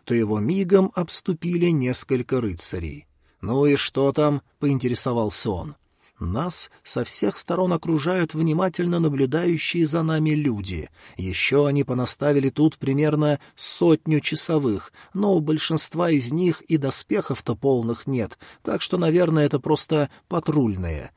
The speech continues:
доложил один из подчиненных. Кажется, этот лорд нам не доверяет.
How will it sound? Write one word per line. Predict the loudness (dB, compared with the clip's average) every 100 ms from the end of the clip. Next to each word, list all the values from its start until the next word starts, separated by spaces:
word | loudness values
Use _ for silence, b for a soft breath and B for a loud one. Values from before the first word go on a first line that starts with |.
| b -8
доложил | -6 -4 -2 2 2 2
один | -2 -2 -2
из | -4
подчиненных. | -4 -4 -2 -2 -2 -2 -6 -10 -16 _ B B B -8
Кажется, | -4 -2 -2 2 2
этот | 2 2
лорд | 2 2 2
нам | 0 0 0 -2
не | 0 2
доверяет. | 4 4 2 -2 -6 -10